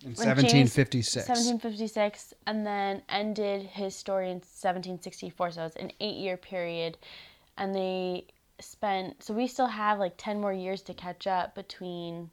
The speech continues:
Speaker 1: Four years.
Speaker 2: Four
Speaker 1: Mm,
Speaker 2: years.
Speaker 1: seventeen sixty-four, and she's gonna jump back to seventeen sixty-eight.
Speaker 2: Oh.
Speaker 1: 'Cause she's in nineteen sixty-eight.
Speaker 2: I don't think that, I don't think that's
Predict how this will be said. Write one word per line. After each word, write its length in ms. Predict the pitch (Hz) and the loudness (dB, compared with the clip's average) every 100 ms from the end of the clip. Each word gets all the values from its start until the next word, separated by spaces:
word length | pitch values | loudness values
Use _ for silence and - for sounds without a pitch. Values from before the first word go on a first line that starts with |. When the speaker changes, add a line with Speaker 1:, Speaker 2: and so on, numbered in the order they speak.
| _ | _
Speaker 1:
Four 260 | _ 143 127 | _ 6 8
years. 440 | 110 110 - - - _ _ _ _ _ - | 6 0 -8 -12 -12 _ _ _ _ _ -14
Speaker 2:
Four 120 | 240 254 | -6 -6
Speaker 1:
Mm, 100 | 208 | -6
Speaker 2:
years. 240 | 175 175 | -10 -4
Speaker 1:
seventeen 460 | 151 135 127 147 131 | 0 0 0 -6 -8
sixty-four, 880 | - 131 - 131 - 127 127 127 - | -8 -14 -12 -14 -12 -10 -6 -8 -8
and 260 | 123 117 117 | -8 -8 -8
she's 320 | - 135 127 | 0 4 4
gonna 200 | 135 127 | 4 4
jump 260 | 120 131 113 | 4 2 4
back 220 | 127 - | 2 2
to 80 | 131 | -2
seventeen 480 | - 127 120 131 127 | 0 2 0 0 -2
sixty-eight. 560 | - 120 - 110 82 - _ _ _ _ _ _ _ _ | -2 -4 -4 -4 -4 -8 _ _ _ _ _ _ _ _
Speaker 2:
Oh. 160 | - - - _ _ _ | -14 -14 -18 _ _ _
Speaker 1:
'Cause 100 | - 120 | -2 4
she's 200 | 127 117 | 4 4
in 100 | 113 | 4
nineteen 360 | 117 113 113 101 | 2 -2 -6 -8
sixty-eight. 440 | - - - - _ _ _ _ _ _ _ _ _ _ _ | -8 -12 -14 -18 _ _ _ _ _ _ _ _ _ _ _
Speaker 2:
I 60 | 269 | 4
don't 200 | 311 294 | 4 2
think 220 | 294 277 | 0 2
that, 220 | 240 202 - - - - _ _ _ _ _ _ _ _ _ _ _ _ _ _ _ _ _ _ - | 2 2 -2 -20 -20 -20 _ _ _ _ _ _ _ _ _ _ _ _ _ _ _ _ _ _ -14
I 40 | 226 | -10
don't 200 | 233 - | -10 -10
think 200 | 202 196 | -16 -16
that's 260 | - - | -18 -20